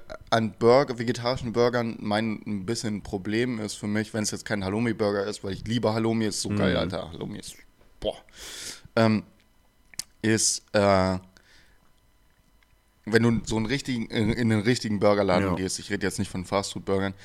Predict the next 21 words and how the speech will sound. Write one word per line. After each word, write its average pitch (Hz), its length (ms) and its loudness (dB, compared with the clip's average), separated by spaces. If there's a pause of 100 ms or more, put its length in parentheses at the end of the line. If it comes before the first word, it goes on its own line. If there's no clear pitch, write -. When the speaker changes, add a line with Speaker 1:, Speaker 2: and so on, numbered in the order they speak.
(160)
Speaker 1:
dann 95 120 -4
kannst 110 200 2
du 113 40 4
ja 107 80 6
so 104 300 4
Medium 107 520 0
bestellen 98 480 0
und 110 100 -2
dann 107 160 2
ist 104 300 -2 (120)
dieses 101 340 -6
Hack 135 200 0
halt 110 180 -2
noch 104 120 -6
richtig 113 240 -10
schön 107 200 -2
saftig 120 460 0
innen 104 200 -4
drin 107 260 -4 (680)
und 113 300 0
ich 117 180 -4